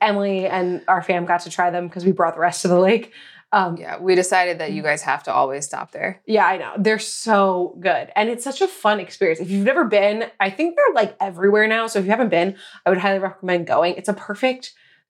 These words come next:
Speaker 1: little, like, weekday date night kind of thing. Or I'm sure, like, kids and s-, I mean,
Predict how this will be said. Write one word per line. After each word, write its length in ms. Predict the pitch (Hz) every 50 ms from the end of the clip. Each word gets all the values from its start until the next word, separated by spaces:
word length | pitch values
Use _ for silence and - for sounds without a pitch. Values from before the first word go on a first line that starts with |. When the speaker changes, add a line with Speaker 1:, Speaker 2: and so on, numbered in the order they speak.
| _ -
Speaker 1:
little, 260 | 208 208 208 208 196
like, 240 | 196 190 190 190 - -
weekday 800 | 180 165 180 185 170 - _ _ _ - 214 202 190 190 185 175
date 340 | 165 - 185 180 175 170 170
night 420 | 170 180 180 180 180 175 - -
kind 320 | - - - 175 175 185 165
of 80 | 175
thing. 380 | 175 - - 180 170 175 185 180
Or 300 | 190 190 190 190 190 - -
I'm 140 | 180 175
sure, 260 | 170 - - 165 226 165
like, 160 | 147 139 -
kids 300 | - 165 156 160 - -
and 80 | - 165
s-, 160 | - - - _ -
I 60 | 165
mean, 180 | 147 - 165